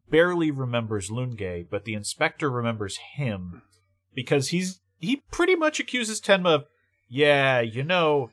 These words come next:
you're the most likely person to have committed the crimes in the one case I haven't solved, and I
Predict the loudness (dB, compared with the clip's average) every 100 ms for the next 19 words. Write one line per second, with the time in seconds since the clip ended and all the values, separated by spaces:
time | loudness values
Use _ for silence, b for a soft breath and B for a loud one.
0 | _ -6 -2 0 0 -2 -2 -4 -2 0
1 | 2 0 0 0 0 -8 -4 -4 -4 -4
2 | -8 -8 -10 -8 -8 -8 -8 -8 -10 -12
3 | -6 -4 -4 -8 -6 -4 -4 -6 -8 -10
4 | -12 -8 -4 -4 -4 -4 -2 -2 -2 -4
5 | -6 -8 -4 -4 -4 -10 -18 _ -10 -10